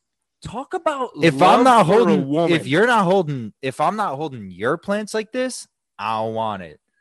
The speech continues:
Speaker 1: I don't want
Speaker 2: Like, that's
Speaker 1: it.
Speaker 2: so wholesome. And it's just, like, this really old white dude. He's going gray, his glasses on.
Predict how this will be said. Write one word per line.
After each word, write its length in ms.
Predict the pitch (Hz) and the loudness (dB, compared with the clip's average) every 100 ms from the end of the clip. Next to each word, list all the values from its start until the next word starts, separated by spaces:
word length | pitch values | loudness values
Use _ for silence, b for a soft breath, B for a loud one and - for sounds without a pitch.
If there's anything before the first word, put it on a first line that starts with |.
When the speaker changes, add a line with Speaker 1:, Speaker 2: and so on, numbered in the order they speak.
| _ _ _ | _ _ _
Speaker 1:
I 140 | 135 170 | -6 -4
don't 300 | 185 165 165 | -4 -6 -6
want 260 | 160 165 | -6 -4
Speaker 2:
Like, 140 | 165 180 | -2 -2
that's 340 | 165 - 156 | 0 -2 -2
Speaker 1:
it. 140 | 147 123 | -4 -2
Speaker 2:
so 240 | 202 202 | -2 -2
wholesome. 340 | 196 214 190 | -2 -4 -6
And 100 | 160 | -8
it's 140 | 156 - | -8 -10
just, 200 | 202 - | -10 -8
like, 100 | 214 | -6
this 180 | 196 123 | -4 -6
really 360 | 117 147 156 | -4 -4 -4
old 320 | 127 127 135 117 | -2 -2 -2 -4
white 320 | 101 117 123 | -6 -6 -6
dude. 320 | 127 127 127 | -6 -4 -4
He's 160 | 123 113 | -6 -4
going 280 | 135 135 110 | -2 -2 -4
gray, 420 | 92 98 107 110 | -6 -4 -4 -4
his 120 | 107 | -8
glasses 540 | - 82 101 104 101 | -10 -8 -6 -8 -10
on. 480 | 104 104 104 104 104 | -6 -6 -4 -6 -10